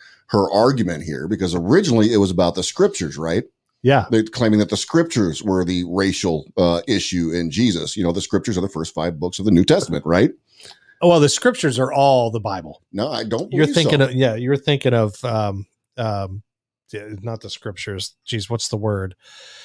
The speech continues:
Speaker 2: Uh, yeah, the scriptures are the entire Bible. Anything that's, that, yeah, but you're thinking of the, uh, the Gospels.
Speaker 1: The Gospel. Okay, you are right.
Speaker 2: Yeah,
Speaker 1: Okay.
Speaker 2: yeah.
Speaker 1: So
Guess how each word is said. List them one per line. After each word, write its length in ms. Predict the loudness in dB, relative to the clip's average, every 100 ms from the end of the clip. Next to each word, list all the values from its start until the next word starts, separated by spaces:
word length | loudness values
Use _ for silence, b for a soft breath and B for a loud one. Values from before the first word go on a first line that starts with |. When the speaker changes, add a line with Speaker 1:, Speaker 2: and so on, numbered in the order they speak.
| B B 0
Speaker 2:
Uh, 420 | 4 6 4 2
yeah, 180 | 2 2
the 80 | 0
scriptures 600 | -4 -2 -2 0 0 0
are 280 | -2 0 2
the 140 | 0
entire 380 | -4 -6 -6 -6
Bible. 360 | -10 -14 -10 -2
Anything 420 | 0 0 -2 -2
that's, 500 | -4 -6 -10 -10 -14 _
that, 180 | -14 -10
yeah, 200 | -10 -10
but 200 | -12 -8
you're 180 | 0 0
thinking 340 | 2 0 2
of 200 | 0 -2
the, 260 | -6 -4 -6
uh, 200 | -8 -10
the 80 | -4
Gospels. 580 | -2 -2 -4 -12 -14 -4
Speaker 1:
The 60 |
Gospel. 320 | 0 0 0 -2
Okay, 220 | -2 -4
you 200 | -2 0
are 100 | 2
right. 80 | 2
Speaker 2:
Yeah, 100 | 2
Speaker 1:
Okay. 220 | 0 -4 -4
Speaker 2:
yeah. 120 | -2
Speaker 1:
So 340 | 2 2 2